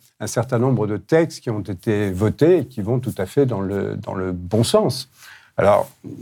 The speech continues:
c'est, c'est, c'est une particularité française. Euh, la législation évolue, euh,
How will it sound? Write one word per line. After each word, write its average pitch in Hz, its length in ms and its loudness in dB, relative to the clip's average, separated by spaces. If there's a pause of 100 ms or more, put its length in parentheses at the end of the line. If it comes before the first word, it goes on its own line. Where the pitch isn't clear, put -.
(320)
c'est, - 260 -6
c'est, - 360 -4
c'est - 240 4
une 127 180 4 (200)
particularité 107 1000 2
française. 147 640 2 (560)
Euh, - 320 -8 (100)
la 110 120 2
législation 120 720 4
évolue, 135 720 4
euh, 104 540 -6